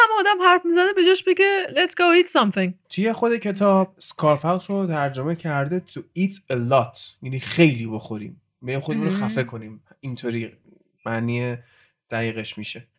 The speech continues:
Speaker 1: خب، چاو به معنی غذا و خوردنی و اینا، اونم که می‌شد بریم خیلی حسابی خودمون رو خفه کنیم. به نظر میاد از سیاق جمله می‌تونیم معادلش بگیم «بیا بریم یه چی کوف کنیم».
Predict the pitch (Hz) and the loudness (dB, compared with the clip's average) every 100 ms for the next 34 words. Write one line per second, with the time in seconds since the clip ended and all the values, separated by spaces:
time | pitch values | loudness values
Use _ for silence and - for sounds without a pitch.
0 | _ - 214 185 _ - 277 285 359 381 | _ -2 -2 -2 _ -2 4 6 6 4
1 | 392 381 _ 349 254 240 226 240 277 285 | -2 -8 _ -6 -2 2 2 2 0 0
2 | 277 269 214 214 240 277 240 220 - 202 | 0 2 2 2 2 0 0 -2 -2 -2
3 | 196 196 190 233 254 226 196 202 240 339 | 0 0 0 -2 -4 -2 -2 -2 -2 -6
4 | 392 _ _ _ _ - 240 240 240 - | -8 _ _ _ _ -10 -6 -4 -6 -4
5 | 254 233 226 220 208 196 214 208 202 - | 0 2 2 0 -4 -4 -4 -6 -8 -4
6 | 202 208 214 185 185 185 196 220 226 202 | -2 -2 -2 -4 0 -2 -2 -2 -2 -2
7 | 196 185 - 311 - 349 339 349 349 _ | 2 0 2 -4 0 0 0 -2 -4 _
8 | _ _ - 320 339 339 349 381 466 466 | _ _ -2 0 4 4 4 4 4 2
9 | 453 453 453 427 - - 254 254 269 254 | -2 -4 -4 -2 -4 0 0 0 -2 -6
10 | 262 302 330 - 359 320 277 262 285 330 | -6 -4 -6 -4 -2 0 0 0 -2 -4
11 | - 294 302 302 285 302 302 311 294 294 | -4 -4 -2 -2 0 0 2 2 2 0
12 | 294 294 247 - 202 185 185 | 0 0 -2 -2 -4 -2 -6